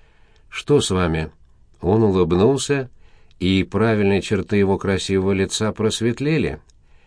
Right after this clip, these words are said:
"Говорят, ангелы хорошо поют", — начал Горячев, "но никто никогда их не слышал. Мне кажется, сегодня случилось чудо.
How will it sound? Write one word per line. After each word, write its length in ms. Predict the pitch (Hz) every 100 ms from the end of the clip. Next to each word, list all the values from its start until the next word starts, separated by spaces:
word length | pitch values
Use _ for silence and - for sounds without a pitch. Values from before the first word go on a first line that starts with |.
| _ - - -
"Говорят, 640 | 76 78 95 110 117 - - - - -
ангелы 560 | - 143 131 113 123 120
хорошо 480 | 127 123 120 - 135
поют", — 520 | 147 165 117 76 - - _ - -
начал 400 | 82 92 - 92
Горячев, 600 | 87 92 92 85 87 76 - _ - - - -
"но 160 | 85
никто 400 | 95 98 - 107
никогда 520 | 110 104 110 107 117
их 140 | 113 -
не 120 | 143
слышал. 540 | - 180 185 - 76 - - - - -
Мне 200 | 80 87
кажется, 560 | 90 101 101 101 131 127 _ _ _ _ -
сегодня 580 | - 90 85 90 95
случилось 540 | 95 113 117 139 143 147
чудо. 520 | - 196 185 107 67